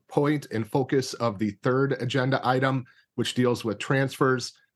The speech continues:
Uh, a, a tr-, student, a senior who transfers without a full family move gives them the opportunity for non-level, non-varsity level competition, as is currently afforded to eleventh grade students.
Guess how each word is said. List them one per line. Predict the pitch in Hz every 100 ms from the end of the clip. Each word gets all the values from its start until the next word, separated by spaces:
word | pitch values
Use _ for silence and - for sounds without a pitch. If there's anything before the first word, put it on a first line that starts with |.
| -
Uh, | 104 101 95 76 101 -
a, |
a | 98
tr-, | - -
student, | - 151 143 120 -
a | 113
senior | - 170 160
who | 147
transfers | - 135 131 127 113
without | 117 - 123 131
a | 113 -
full | 135 143
family | 143 139 139 147
move | 131 110 104 101 _ _ _ -
gives | 120
them | 135 131
the | 127
opportunity | 127 127 139 127 117
for | 120
non-level, | 107 110 117 127 123 120 -
non-varsity | 113 135 139 131 131 - 120
level | 113 110 110
competition, | 123 107 110 - 120 - 101 101 _ _ _
as | 123 120
is | 117
currently | - - 170 135 123
afforded | - 123 107 104 -
to | - 120
eleventh | 117 110 101 -
grade | 104 95
students. | - 123 104 110 -